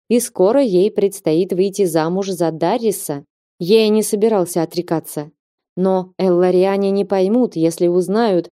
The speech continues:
что хочу подсунуть им замену. Принц Даррис в курсе наличия двойника. Он любит именно Лавинию.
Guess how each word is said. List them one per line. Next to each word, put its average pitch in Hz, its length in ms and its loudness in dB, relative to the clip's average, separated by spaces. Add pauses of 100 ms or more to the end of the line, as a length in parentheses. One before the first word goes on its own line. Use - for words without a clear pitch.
(180)
что - 180 -2
хочу 190 280 0
подсунуть 196 580 0
им 208 140 0
замену. 190 640 0 (540)
Принц 269 300 2
Даррис 233 680 0 (160)
в - 120 -20
курсе 302 360 -2
наличия 165 540 0
двойника. 156 580 -2 (180)
Он 175 240 0
любит 175 500 0 (180)
именно 165 400 0
Лавинию. 185 800 0